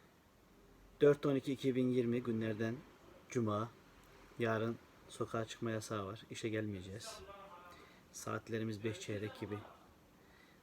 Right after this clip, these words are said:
Ondan sonra günü bitirdik sayılır. İş yok zaten, durgun.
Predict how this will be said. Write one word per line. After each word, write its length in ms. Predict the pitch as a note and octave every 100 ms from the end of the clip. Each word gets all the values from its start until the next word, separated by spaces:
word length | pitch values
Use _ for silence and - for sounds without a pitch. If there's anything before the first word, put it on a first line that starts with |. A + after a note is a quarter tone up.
| -
Ondan 260 | G#2 G2 G2
sonra 340 | - G2 G2+
günü 280 | G#2 A#2+ A#2+
bitirdik 360 | A#2+ B2 A#2 -
sayılır. 500 | A2+ G2+ G#2+ - - - - - - - - - - - - - - - - -
İş 200 | - -
yok 120 | B2 -
zaten, 360 | G#2 - G2+
durgun. 300 | G#2 G2 G#2+